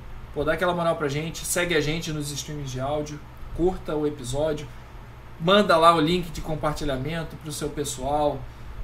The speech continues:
Pô, se possível, vocês, é, tirem uma foto aí,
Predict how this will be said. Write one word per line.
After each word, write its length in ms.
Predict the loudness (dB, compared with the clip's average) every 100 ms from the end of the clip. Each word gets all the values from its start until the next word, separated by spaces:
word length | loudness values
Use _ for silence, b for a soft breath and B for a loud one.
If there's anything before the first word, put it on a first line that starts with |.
| 2
Pô, 260 | 4 4 0 -10 -14 -10
se 240 | 0 2 2
possível, 720 | 2 2 2 2 4 4 2 -6 -14 -16 -16 -16 -16 -16 -16 -14 -2
vocês, 640 | 2 4 4 2 2 0 -10 -18 -18 -16 -6
é, 360 | -2 0 0 -2
tirem 220 | 0 4 4
uma 100 | 4
foto 380 | 2 2 4
aí, 280 | 2 2 0